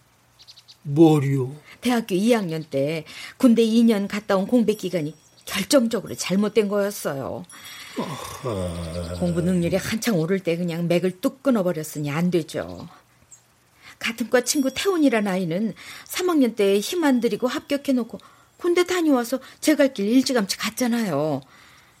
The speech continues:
Speaker 1: 동우가 혹시, 혹시 말입니다.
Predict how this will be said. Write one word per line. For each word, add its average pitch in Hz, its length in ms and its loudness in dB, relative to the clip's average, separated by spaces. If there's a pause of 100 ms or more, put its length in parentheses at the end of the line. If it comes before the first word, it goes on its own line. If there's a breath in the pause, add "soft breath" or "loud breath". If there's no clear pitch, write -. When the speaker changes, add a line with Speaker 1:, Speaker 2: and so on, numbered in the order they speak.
(200 soft breath)
Speaker 1:
동우가 180 1000 4
혹시, 143 840 -4 (580 loud breath)
혹시 170 300 -4
말입니다. 104 880 -6